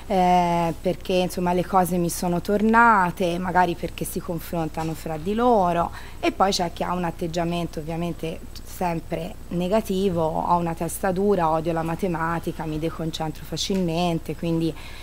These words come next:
eh, partire già un po', eh, sconfitto. E, e altri che magari ritrovano nell'esercizio quello che viene proposto un po' la continuità con, con quello che si fa, che si fa in classe.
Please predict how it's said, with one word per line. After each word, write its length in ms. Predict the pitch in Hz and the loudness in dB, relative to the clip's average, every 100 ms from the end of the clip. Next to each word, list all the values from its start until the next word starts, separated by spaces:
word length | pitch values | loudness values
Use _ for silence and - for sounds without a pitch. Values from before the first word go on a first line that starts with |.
| - - | -14 -12
eh, 80 | - | -6
partire 680 | - 185 - 202 196 180 - | -2 0 2 4 4 4 0
già 220 | 175 185 | 0 2
un 120 | 170 165 | 2 2
po', 280 | 165 160 - | 2 2 2
eh, 240 | 175 170 165 | -4 -6 -8
sconfitto. 1160 | - 180 165 - 160 170 - - 180 - - - - - | -4 -4 -4 -4 -6 -6 -8 -6 -6 -8 -14 -14 -14 -2
E, 680 | 269 240 214 202 185 185 - | 2 4 4 4 2 0 2
e 40 | |
altri 360 | 285 180 208 202 | 4 6 4 2
che 140 | 190 | 0
magari 400 | 190 190 170 180 | 0 2 2 2
ritrovano 640 | 165 170 175 170 165 165 165 | 0 0 4 6 6 4 0
nell'esercizio 800 | 165 165 165 - - 185 - - | 0 -2 -4 -4 -2 -2 -2 -4
quello 180 | 165 | -4
che 140 | 160 175 | -2 -2
viene 220 | 170 185 | 0 0
proposto 680 | 220 220 175 165 156 - 185 | 0 0 0 0 -2 0 0
un 160 | 165 156 | 0 0
po' 200 | 160 156 | 0 0
la 240 | 156 151 | -2 -6
continuità 840 | - 185 - 165 160 - 156 160 156 - - | -4 -4 -2 -2 -2 -2 -2 -2 -6 -8 -12
con, 640 | - 185 170 165 160 165 170 | -4 -2 0 -2 -2 -6 -6
con 160 | - 196 | -2 -2
quello 240 | 190 196 | 0 0
che 100 | 190 | 0
si 140 | 175 165 | -6 -8
fa, 580 | - 156 170 165 170 170 | -6 -4 -4 -6 -6 -6
che 80 | 160 | -8
si 140 | 160 | -8
fa 120 | 160 | -8
in 120 | 160 | -8
classe. 600 | 156 160 - - - 175 | -8 -8 -10 -10 -8 -8